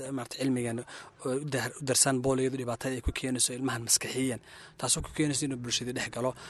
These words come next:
Waxay u baahan tahay waalidkii inay fahmaan oo waqti siiyaan oo ay ka caawiyaan,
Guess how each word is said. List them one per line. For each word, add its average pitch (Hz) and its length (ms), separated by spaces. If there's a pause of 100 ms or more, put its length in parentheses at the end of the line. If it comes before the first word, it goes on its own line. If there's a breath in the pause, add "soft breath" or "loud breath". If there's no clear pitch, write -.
(140 loud breath)
Waxay - 120
u 147 40
baahan 143 220
tahay 135 120
waalidkii 139 600
inay 139 140
fahmaan 131 460
oo 117 220
waqti 143 320
siiyaan 131 520
oo 113 80
ay 110 60
ka - 140
caawiyaan, 131 520